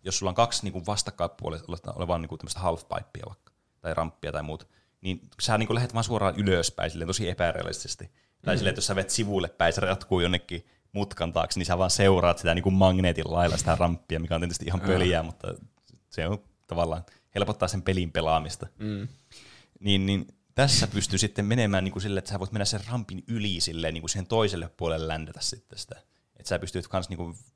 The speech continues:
Speaker 1: sun niinku liikevaihtoehdot kasvaa tässä. Se on vähän niinku tää trendi näissä peleissä aina, että nää niinku lisää sun liikevaihtoehtoja tavallaan, että mitä sä voit tehdä aina niinku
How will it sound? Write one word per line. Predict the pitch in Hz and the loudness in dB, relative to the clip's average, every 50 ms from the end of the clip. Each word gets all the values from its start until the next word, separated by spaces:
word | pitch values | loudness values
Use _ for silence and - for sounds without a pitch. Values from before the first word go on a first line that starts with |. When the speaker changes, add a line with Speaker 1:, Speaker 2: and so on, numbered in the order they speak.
| _ _ _ | _ _ _
Speaker 1:
sun | - 107 104 98 - - | -6 -6 -6 -6 -6 -4
niinku | 104 110 104 - 117 | -4 -4 -2 0 2
liikevaihtoehdot | 127 135 127 - 104 90 101 104 101 98 - 85 85 85 85 - - - _ - _ _ _ - | 4 4 4 4 4 4 6 6 6 6 4 2 2 2 2 0 -2 -12 _ -20 _ _ _ 0
kasvaa | 92 85 - - - - 80 80 | 0 2 2 2 0 0 -2 0
tässä. | 80 95 - 82 80 69 - | 0 0 -2 -2 -2 -4 -2
Se | - - 123 | 0 4 4
on | 131 135 120 107 | 4 4 2 2
vähän | 127 131 123 117 | 2 4 4 2
niinku | 107 - 98 | 2 0 0
tää | - 98 92 | 2 2 2
trendi | 90 - 101 98 95 95 95 87 85 | 2 2 0 2 2 2 2 0 0
näissä | 82 82 82 - 85 | 0 -2 -2 -4 -4
peleissä | - 85 85 85 82 80 - - 50 | -2 0 2 2 2 2 0 0 -2
aina, | 50 - 80 | -2 -4 -6
että | 82 - - - - - - - - _ _ _ _ _ - | -6 -8 -8 -8 -8 -8 -12 -20 -20 _ _ _ _ _ 0
nää | - 101 101 | 4 4 4
niinku | 104 101 107 107 | 4 4 2 2
lisää | 107 113 - - 127 117 110 | 2 4 4 4 2 2 2
sun | 101 98 92 92 | 0 0 0 2
liikevaihtoehtoja | 107 113 110 - 98 90 - - 92 90 87 80 - - - - 78 82 - - - 82 80 80 80 | 4 4 4 4 2 0 2 2 2 2 2 2 0 -2 -2 0 0 -2 -2 -4 -4 -2 0 0 0
tavallaan, | 78 78 80 80 82 82 | 0 -2 -2 -2 -2 -4
että | - - | -4 -4
mitä | 90 95 90 | 0 0 2
sä | 87 90 80 | 2 2 0
voit | 85 85 - _ | -2 -2 -4 _
tehdä | - 92 85 90 80 80 82 - _ _ _ _ _ _ _ - | 0 0 2 2 2 0 -2 -8 _ _ _ _ _ _ _ 0
aina | 85 82 82 82 | 2 2 2 2
niinku | 82 80 80 85 80 | 0 -2 -2 -4 -6